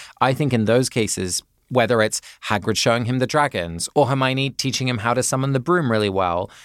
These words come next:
you know, he's willing to put relationships above his own integrity. And I think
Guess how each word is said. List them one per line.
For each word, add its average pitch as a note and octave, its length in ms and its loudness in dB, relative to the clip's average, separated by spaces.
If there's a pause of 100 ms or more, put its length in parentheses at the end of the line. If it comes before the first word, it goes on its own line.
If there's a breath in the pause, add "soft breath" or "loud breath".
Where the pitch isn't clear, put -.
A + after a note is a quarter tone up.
(120)
you C3 60 0
know, C3+ 80 4
he's B2 220 0
willing C3+ 300 2
to - 80 -4
put C3 240 -2
relationships A2 840 -2
above G#2 500 0
his A2+ 200 -2
own G2+ 260 -2
integrity. D#3 720 -2
And B2+ 140 4
I C#3+ 40 4
think F3+ 280 -2